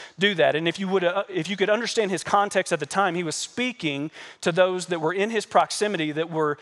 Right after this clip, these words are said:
religious leaders. They were, if not religious leaders, they were believers. And he's saying, "Guys, listen to me. It's easy to love the guy that you're gonna see in synagogue every week. It's easy to love the person that's believed the same thing that you've believed your whole life.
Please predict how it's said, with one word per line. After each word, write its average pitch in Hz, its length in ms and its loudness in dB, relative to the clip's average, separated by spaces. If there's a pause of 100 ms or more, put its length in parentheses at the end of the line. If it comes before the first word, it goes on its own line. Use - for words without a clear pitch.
(260)
religious 180 560 0
leaders. 160 600 -2
They 156 160 2
were, 156 320 -2
if 151 120 -4
not 185 220 4
religious 190 460 0
leaders, 170 260 0
they 165 140 0
were 151 100 -2
believers. 147 560 -2
And 160 80 -2
he's 160 80 -4
saying, 165 200 -2
"Guys, 185 220 4
listen 220 320 -2
to 156 140 -4
me. 139 160 -6 (320)
It's 233 240 4
easy 254 380 -4
to 202 80 2
love 170 180 0
the 151 80 -2
guy 151 240 6
that 160 160 -8
you're 160 80 -4
gonna 151 180 -4
see 151 220 -6
in 135 100 -6
synagogue 151 480 0
every 127 200 -4
week. 131 420 -8 (540)
It's - 140 -10
easy 247 280 -2
to 202 100 4
love 165 300 2
the 160 80 -2
person 180 360 -4
that's 147 180 -6
believed 165 480 -4
the 151 80 -6
same 156 240 -2
thing 147 200 -4
that 139 100 -6
you've 170 220 -6
believed 147 320 -6
your 131 80 -8
whole 131 200 -4
life. 165 320 2